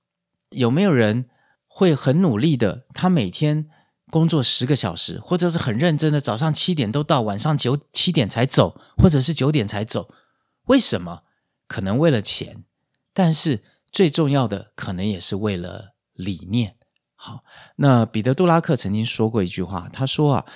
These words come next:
他说，“一个有追随者的人，他是领导者的唯一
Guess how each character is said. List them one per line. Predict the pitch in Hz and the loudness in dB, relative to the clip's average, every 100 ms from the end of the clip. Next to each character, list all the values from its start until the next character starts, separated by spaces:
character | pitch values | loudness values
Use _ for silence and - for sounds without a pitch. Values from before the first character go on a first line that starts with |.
| - - - | -20 -20 0
他 | 185 | 2
说 | 180 185 185 - | 6 4 4 0
，“一 | 208 | -2
个 | - 185 143 107 - - | 0 2 2 2 -4 -6
有 | 123 104 95 - | -2 -2 -4 -14
追 | - - 196 202 196 | -6 4 6 6 4
随 | 202 - - 92 101 123 | 0 -2 -2 -2 -2 -2
者 | - - 98 80 | 0 0 0 -8
的 | 98 98 | -10 -8
人， | 95 82 82 113 _ _ _ _ _ _ | -8 -10 -10 -14 _ _ _ _ _ _
他 | - 165 | 0 2
是 | - 143 | 2 2
领 | 113 101 135 | 0 -2 0
导 | 120 104 | 0 0
者 | 117 - 90 80 | 0 -2 -4 -8
的 | 92 | -12
唯 | 92 95 90 | -10 -10 -8
一 | - 113 107 | -8 -10 -10